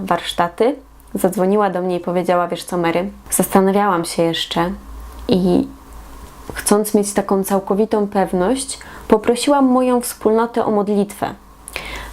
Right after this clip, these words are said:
Ania jest we wspólnocie charyzmatycznej, która nałożyła na nią ręce i zaczęła się nad nią modlić i pro-, prosiła Ducha Świętego o konkretny znak dla niej,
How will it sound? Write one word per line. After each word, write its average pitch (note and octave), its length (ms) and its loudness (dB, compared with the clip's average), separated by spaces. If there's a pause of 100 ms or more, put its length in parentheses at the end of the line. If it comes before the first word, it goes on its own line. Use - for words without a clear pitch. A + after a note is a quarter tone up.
Ania G#3+ 280 4
jest F#3+ 420 0
we F#3+ 180 2
wspólnocie G3+ 480 -2
charyzmatycznej, F3+ 880 0 (600)
która A3+ 380 2
nałożyła G3+ 540 2
na F#3+ 120 0
nią E3+ 200 0
ręce F#3 360 0
i F#3+ 120 -2
zaczęła F#3+ 360 0
się - 140 -8
nad E3 180 0
nią E3+ 120 2
modlić E3+ 640 -2 (260)
i G3+ 60 4
pro-, C4 240 4 (260)
prosiła G#3+ 520 4
Ducha G3 260 -2
Świętego G3+ 560 2
o G3 60 -2
konkretny G#3+ 540 0
znak G3+ 340 2
dla F3 220 0
niej, E3+ 320 0